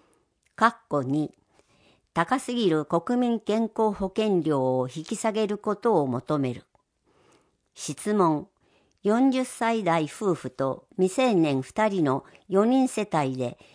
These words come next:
所得が二百万円とした場合の保険料は、大阪府が進める統一保険料の前と現在でどうなっていますか？答弁。平成二十九年度が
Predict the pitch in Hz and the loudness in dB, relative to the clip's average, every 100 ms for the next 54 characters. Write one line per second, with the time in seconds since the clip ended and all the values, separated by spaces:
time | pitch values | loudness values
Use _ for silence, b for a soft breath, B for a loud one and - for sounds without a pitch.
0 | b b - 180 180 226 220 202 190 175 | b b -6 -2 -2 -2 -2 2 2 2
1 | - 208 269 277 262 247 240 202 156 135 | -2 0 0 0 0 2 2 2 2 0
2 | 127 - 156 147 151 170 170 160 147 165 | -4 0 0 2 2 4 4 2 0 -2
3 | 233 220 160 147 127 120 135 - B B | 0 2 4 2 0 -2 -4 -6 B B
4 | - 202 269 254 240 233 190 156 143 147 | -2 0 0 0 0 -2 0 0 0 -6
5 | - 170 147 143 135 b b - 214 269 | -2 0 0 -2 -10 b b -4 0 2
6 | 277 240 233 208 233 233 202 160 143 131 | 0 -4 -4 -4 -2 0 2 2 2 2
7 | 131 - b b - 214 240 190 - 139 | -2 -4 b b -4 0 2 0 -2 -2
8 | 143 214 180 143 123 127 131 - - 160 | 0 2 2 0 -2 -2 -6 -8 -14 -2
9 | 240 208 156 - - 123 131 131 - 110 | 0 2 0 -2 -6 -4 -4 -6 -10 -12
10 | 110 _ _ _ _ _ _ b b b | -12 _ _ _ _ _ _ b b b
11 | _ - 202 135 127 110 135 _ _ _ | _ -2 0 0 -2 -6 -12 _ _ _
12 | - 226 269 285 254 240 247 233 208 180 | 0 2 2 6 6 6 4 4 4 2
13 | 160 175 185 185 147 143 131 139 | 2 2 4 4 4 2 2 0